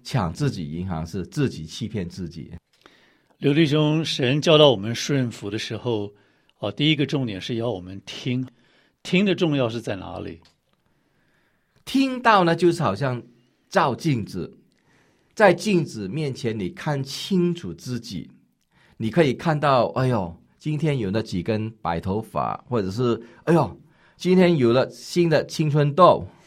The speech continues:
Speaker 1: 可是呢，你离开了镜子之后呢，你就忘记了，啊，你的白头发，你的青春痘。雅各就告诉我们说，一个听道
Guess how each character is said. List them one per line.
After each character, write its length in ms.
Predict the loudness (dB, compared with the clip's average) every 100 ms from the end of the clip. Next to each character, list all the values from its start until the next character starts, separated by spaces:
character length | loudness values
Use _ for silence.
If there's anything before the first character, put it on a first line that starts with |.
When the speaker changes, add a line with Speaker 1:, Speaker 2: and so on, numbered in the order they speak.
| -20 -20 -20 -10
Speaker 1:
可 120 | 2 4
是 160 | 4
呢， 140 | 2 2
你 360 | 2 0 0
离 260 | 2 2 4
开 160 | 2
了 120 | 2 2
镜 400 | -4 -2 0 0
子 200 | -4 -8
之 160 | -6
后 420 | -8 0 2 2
呢， 320 | 2 2 2 -4 -20 _ _ _ _ _
你 120 | -6 0
就 460 | 2 4 6 6
忘 260 | 4 2 4
记 160 | 4
了， 220 | 4 2 -2 _ _ -4
啊， 220 | 0 2
你 140 | 2
的 100 | 0
白 240 | 0 -2 0
头 200 | 0 0
发， 180 | 0
你 100 | -2
的 120 | -4 -6
青 200 | -6 -4
春 240 | -4 -2
痘。 280 | 0 0 -2 -18 _ _ -20 -20 _ _ -4
雅 360 | 0 2 0
各 380 | 0 2 6 4
就 240 | 4 -2 0
告 240 | 0 0
诉 220 | 0 -4
我 40 | -4
们 160 | -6
说， 300 | -8 -6 -6
一 80 | -4
个 160 | 2 2
听 440 | 2 -4 -2 -2
道 320 | 2 2 2